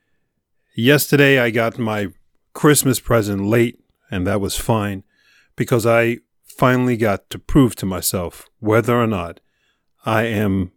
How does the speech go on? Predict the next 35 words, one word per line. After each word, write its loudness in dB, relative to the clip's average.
born 0
to -6
be -4
a -2
professional -4
race -4
car -4
driver. -8
<laughs> 4
Yesterday, 2
the 0
family, 2
we 4
went 4
over 2
to 0
go-kart 2
racing, 0
and -6
this -2
is -6
the -2
first 0
time 0
I've 0
ever 2
been -2
go-kart 0
racing. -2
If -10
you've 0
gone 4
go-kart -2
racing -4
yourself, 0